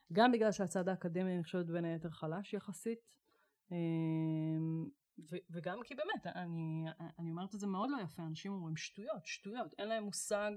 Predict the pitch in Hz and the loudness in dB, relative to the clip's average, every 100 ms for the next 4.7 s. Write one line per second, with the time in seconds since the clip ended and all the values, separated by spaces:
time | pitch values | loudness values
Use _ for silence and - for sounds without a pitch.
0 | 208 - _ - 185 208 185 - 196 - | -6 -20 _ -4 0 2 2 0 0 0
1 | 202 190 185 175 170 170 165 185 190 190 | 0 0 0 0 0 -2 -2 -2 -2 -2
2 | - 202 214 220 208 160 160 - 160 151 | 0 4 8 10 8 6 2 0 -2 -2
3 | 151 _ _ - 175 180 180 165 190 185 | -6 _ _ -4 0 2 2 4 4 4
4 | 185 185 185 185 - 190 185 | 2 2 2 0 0 0 0